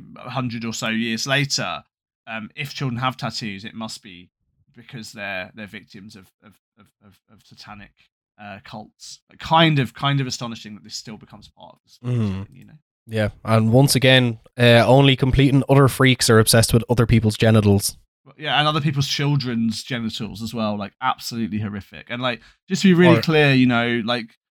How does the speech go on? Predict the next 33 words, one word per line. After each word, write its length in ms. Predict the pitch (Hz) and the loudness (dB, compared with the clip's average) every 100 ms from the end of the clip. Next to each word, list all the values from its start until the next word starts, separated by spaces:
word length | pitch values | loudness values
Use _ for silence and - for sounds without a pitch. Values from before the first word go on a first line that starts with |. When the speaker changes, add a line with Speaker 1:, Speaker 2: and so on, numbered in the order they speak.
| _ _ | _ _
Speaker 1:
all 240 | 160 165 160 | -6 -2 0
of 40 | |
this 140 | 151 143 | -2 -4
has 80 | |
been 140 | 147 151 | -4 -4
investigated. 640 | 139 135 - 131 123 107 | -2 -4 -4 -6 -6 -4
None 240 | 113 117 131 | -4 -4 -6
of 80 | |
it's 180 | 131 - | -6 -8
true. 640 | - 127 117 110 107 107 - | -10 -8 -4 -2 -2 -6 -8
Um, 580 | - 107 104 104 101 101 - | -10 -10 -10 -12 -14 -16 -16
the, 180 | 117 | -16
the, 340 | 107 117 113 107 | -14 -10 -8 -8
the, 480 | 110 110 107 104 - | -10 -10 -10 -12 -12
um, 560 | 107 101 101 101 98 _ _ _ _ | -12 -12 -16 -20 -20 _ _ _ _
uh, 100 | 82 - | -20 -16
several 320 | - 127 131 | -12 -8 -6
people 260 | 131 123 | -6 -6
involved 560 | 117 113 117 117 110 - 120 | -8 -6 -8 -8 -10 -16 -16
with 360 | 113 110 - _ _ _ | -14 -14 -16 _ _ _
making 460 | 117 117 120 - 117 | _ -18 -18 -16 -16
up 100 | 92 | -16
the 60 | |
hoax 300 | 107 110 113 | -14 -12 -12
and 80 | 104 | -16
spreading 400 | - 123 113 110 | -14 -12 -12 -10
it 160 | 101 - | -12 -14
have 200 | - 110 | -20 -20
been 320 | 107 101 104 110 _ _ - | -20 -16 -16 -20 _ _ -20
arrested 560 | 113 110 - - 107 | -14 -10 -10 -10 -10
and 140 | 98 98 | -10 -10
charged. 640 | 117 110 104 104 104 - | -6 -4 -4 -4 -6 -6
Like, 260 | 113 107 | -6 -10